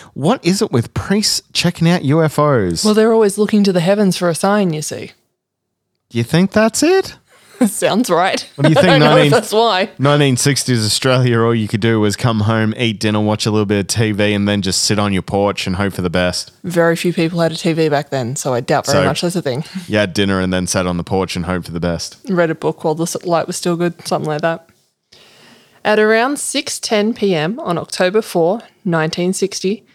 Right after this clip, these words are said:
Speaker 2: Anglican minister Reverend Lionel Browning and his wife were standing in their dining room in the rectory at Cre-,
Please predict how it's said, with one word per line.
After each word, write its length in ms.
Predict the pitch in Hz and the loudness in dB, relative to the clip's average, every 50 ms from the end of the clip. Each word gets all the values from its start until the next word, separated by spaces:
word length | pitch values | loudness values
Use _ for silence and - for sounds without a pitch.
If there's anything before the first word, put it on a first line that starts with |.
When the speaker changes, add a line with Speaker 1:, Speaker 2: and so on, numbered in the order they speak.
| _ - _ _ _ - | _ -20 _ _ _ -4
Speaker 2:
Anglican 540 | - 208 220 226 269 285 277 - 320 302 285 | 0 0 2 2 2 0 0 -2 0 0 2
minister 440 | 226 175 165 151 170 - - 190 208 | 2 2 2 0 -2 -2 -2 -2 -2
Reverend 600 | 220 202 170 156 165 170 - 196 208 214 202 180 | -2 0 0 0 0 0 0 2 2 2 2 2
Lionel 500 | 175 180 170 170 185 208 226 220 - _ _ - | 0 0 0 0 0 0 0 -2 -4 _ _ -4
Browning 500 | - 160 156 160 156 151 156 175 233 - | -2 0 0 0 0 0 0 -2 -2 -2
and 200 | 247 226 196 185 | 0 0 2 2
his 160 | 175 185 190 | 2 0 0
wife 360 | 170 160 151 143 - - - | 0 0 0 0 -2 -6 -8
were 120 | - 185 | -8 -6
standing 500 | 180 - - - 190 180 180 185 208 214 | -6 -6 -4 0 0 2 4 4 2 2
in 140 | 214 208 190 | 2 2 2
their 100 | 180 175 | 2 0
dining 400 | 165 165 190 220 247 262 247 196 | 0 0 0 0 0 2 2 2
room 240 | 165 156 160 160 190 - - - - - - _ _ _ - | 2 0 0 -2 -4 -6 -10 -20 -20 -20 -20 _ _ _ -2
in 200 | - 240 262 277 | 0 2 2 2
the 120 | 294 277 | 2 4
rectory 560 | 233 185 - - - - 196 185 185 185 - - - | 2 2 0 0 -2 -2 0 2 2 2 0 -2 -2
at 240 | 180 156 - - - | -2 -2 -4 -6 -8
Cre-, 280 | - - 214 202 - | -6 -4 -4 -4 -4